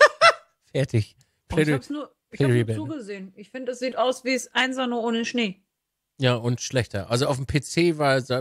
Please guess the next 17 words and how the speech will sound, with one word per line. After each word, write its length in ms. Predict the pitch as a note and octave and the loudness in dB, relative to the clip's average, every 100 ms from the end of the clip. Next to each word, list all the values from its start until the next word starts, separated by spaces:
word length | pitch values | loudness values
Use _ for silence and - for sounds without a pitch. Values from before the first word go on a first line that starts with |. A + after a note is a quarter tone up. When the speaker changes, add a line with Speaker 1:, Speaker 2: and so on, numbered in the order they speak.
| A#2 | -2
Speaker 1:
war 100 | A#2+ | -2
die 80 | A2+ | -2
Grafik 420 | - A#2 - A#2 _ _ | -2 -4 -4 -12 _ _
eindeutig 480 | - B2 A#2+ A2+ G2+ | -2 -2 0 -2 -4
schlechter 500 | - A2 - F#2+ F#2 | -4 -6 -6 -12 -12
als, 380 | G#2 G2 - - _ _ _ _ _ | -8 -10 -10 -20 _ _ _ _ _
äh, 440 | A#2+ G#2 G2+ G2 - _ _ _ _ - | -6 -4 -2 -6 -10 _ _ _ _ 0
also 140 | C3+ | 2
ich 80 | C#3 | 2
hab 100 | D#3+ | 2
die, 320 | D#3 C#3 B2+ _ _ _ _ - | 2 2 2 _ _ _ _ -10
die 80 | C3 | -4
Closed, 540 | D3+ D#3+ F3+ F3+ - | 2 2 2 0 0
äh, 160 | C3+ B2 | 2 2
Beta 320 | C#3 F3+ F3 | 2 2 0
gespielt. 520 | - - F#3+ G3 G3+ _ _ - | -4 -2 0 0 -2 _ _ -2
<clears throat> 480 | - F#3+ F#3+ A2 | 0 4 4 4